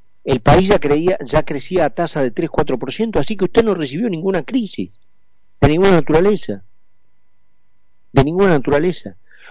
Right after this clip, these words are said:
con condiciones internacionales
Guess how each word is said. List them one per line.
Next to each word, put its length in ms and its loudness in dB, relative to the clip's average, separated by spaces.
con 380 4
condiciones 680 -2
internacionales 1120 -2